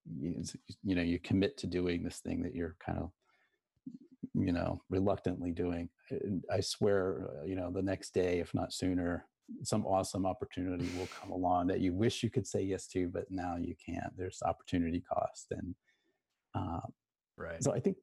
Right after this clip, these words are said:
Speaker 1: the way to kind of solve that is to get really clear about your goals and what it is you're hoping to do or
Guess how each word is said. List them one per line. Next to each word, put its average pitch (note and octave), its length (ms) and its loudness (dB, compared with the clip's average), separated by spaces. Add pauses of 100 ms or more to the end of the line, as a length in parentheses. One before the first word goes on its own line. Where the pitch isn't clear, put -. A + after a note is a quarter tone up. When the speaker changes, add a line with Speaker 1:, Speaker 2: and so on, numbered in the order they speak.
Speaker 1:
the F3 80 4
way C3 400 4
to B2 100 2
kind G#2+ 280 2
of F#2+ 80 0
solve A2 380 2
that F#2 300 2
is - 500 -4 (280)
to A#2+ 120 2
get G2+ 320 2
really G#2+ 560 2
clear G2 600 0
about F#2 560 0
your F2+ 220 0
goals F2+ 680 0
and G2 120 -2
what G2 120 2
it F#2 100 4
is G2 220 -2
you're G2 300 -2
hoping F#2+ 440 0
to - 140 -10
do F2+ 460 0
or - 80 -4